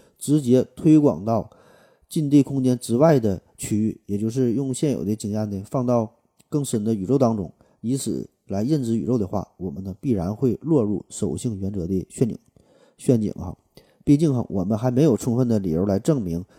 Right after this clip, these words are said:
你在地球上获得的这些认知就可以放之四海而皆准。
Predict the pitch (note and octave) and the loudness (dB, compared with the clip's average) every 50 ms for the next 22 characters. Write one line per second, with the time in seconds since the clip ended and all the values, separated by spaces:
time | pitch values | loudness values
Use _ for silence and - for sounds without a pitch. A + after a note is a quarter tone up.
0 | _ _ _ - A2 G2 B2+ A#2+ A2+ - - F#3+ D3 A2+ G#2 G#2+ C#3+ C3 B2 - | _ _ _ -8 -4 -2 0 0 0 2 2 2 4 4 0 0 0 -2 -2 2
1 | - C#3 A2 G#2+ F#2 F#2 G#2 G#2+ G2+ - B2 A#2+ G#2 A2+ G2 F#2 A#2+ A#2 A2 F#2 | 2 2 2 2 2 2 2 0 0 0 0 -2 0 -2 -2 -2 -2 -2 -2 -4
2 | F2 D2+ - - _ - A2 - - G2 G2+ G#2+ D#2+ - - _ _ _ - - | -6 -10 -12 -12 _ -10 -10 -8 -6 -6 -6 -4 -6 -8 -10 _ _ _ -6 -6
3 | B2+ A2+ G2+ G2 F#2+ E2+ F2 - - - A#2+ G2+ F#2 - - - - _ _ _ | -4 -4 -4 -6 -8 -10 -10 -10 -8 -6 -6 -6 -6 -6 -10 -14 -18 _ _ _
4 | _ _ _ _ - G2 E2+ - - - G2+ F2+ E2+ - - | _ _ _ _ -10 -10 -10 -10 -8 -6 -6 -6 -6 -6 -10